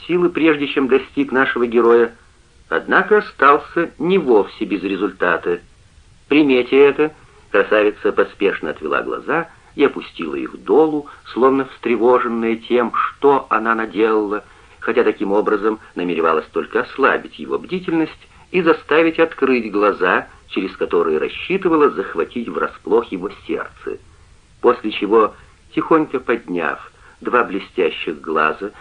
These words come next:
уже начинавших оказывать действие на бедного Джонса,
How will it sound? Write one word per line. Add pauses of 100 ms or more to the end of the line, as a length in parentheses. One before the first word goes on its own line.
(140)
уже
начинавших
оказывать
действие
на
бедного
Джонса,